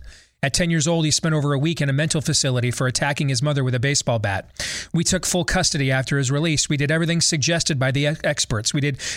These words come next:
medication, therapy, consistent rules with consistent consequences for bad behavior, et cetera. Nothing worked. He was violent with us and other children, even exhibited cruelty to animals.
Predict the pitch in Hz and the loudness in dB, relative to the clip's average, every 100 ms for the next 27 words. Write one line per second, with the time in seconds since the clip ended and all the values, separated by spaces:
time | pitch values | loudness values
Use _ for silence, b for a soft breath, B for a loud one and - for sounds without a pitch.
0 | - 156 156 175 160 139 127 170 147 127 | -2 -2 0 0 2 0 0 2 2 0
1 | 117 135 - 175 - 190 170 151 135 156 | -2 0 2 2 0 0 2 2 2 0
2 | 139 B B - 160 - 156 180 - 165 | -2 B B -2 2 2 2 0 0 0
3 | 165 165 151 131 143 - 139 139 139 135 | 0 0 0 0 0 0 0 2 2 2
4 | 127 143 139 139 135 - 202 160 120 113 | 0 0 0 0 0 0 0 0 0 -2
5 | B B B _ - 107 117 139 135 - | B B B _ -4 0 0 0 0 -2
6 | - - _ _ B B B 170 165 135 | -8 -8 _ _ B B B 0 2 2
7 | 123 170 185 180 160 147 151 127 - - | 2 2 2 0 0 0 2 2 2 0
8 | - - - 143 151 147 139 190 180 131 | -4 -20 -4 0 2 2 0 0 0 0
9 | 123 165 175 170 139 117 170 156 139 - | 0 0 0 0 0 0 2 0 -2 -2
10 | 160 151 156 143 147 160 151 101 - | 0 0 0 0 0 0 0 0 -2